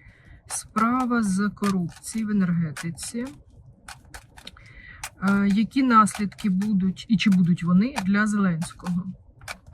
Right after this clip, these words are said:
Вони однозначно будуть. Причому, е,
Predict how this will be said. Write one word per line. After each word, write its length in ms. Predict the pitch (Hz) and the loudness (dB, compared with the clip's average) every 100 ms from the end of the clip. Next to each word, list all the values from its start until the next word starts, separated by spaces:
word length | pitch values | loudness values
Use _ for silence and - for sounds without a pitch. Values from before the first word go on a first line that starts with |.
| - - - - - - - - - - - - - - _ - - - - - - - - - - - - - - - - - - - 220 | -10 -12 -20 -12 -6 -6 -6 -18 -20 -20 -20 -20 -18 -18 _ -20 -20 -20 -20 -20 -20 -12 -12 -14 -20 -20 -14 -4 -2 -4 -14 -18 -20 -12 0
Вони 480 | 185 208 220 294 | 4 6 6 4
однозначно 1120 | 302 226 202 220 196 196 214 233 - - 214 208 | 2 2 4 4 4 4 6 4 2 0 2 4
будуть. 880 | 180 190 220 202 180 170 - - - - _ _ - - - | 4 4 4 6 4 2 -4 -18 -20 -20 _ _ -20 -20 -6
Причому, 1160 | - 196 180 - 247 262 277 262 233 226 214 202 - - - - - - - _ - - - - - - | 2 4 4 2 0 0 0 2 2 2 -2 -4 -8 -20 -20 -20 -20 -20 -20 _ -20 -20 -20 -20 -20 -6
е, 560 | 202 202 202 202 196 | -2 0 2 4 4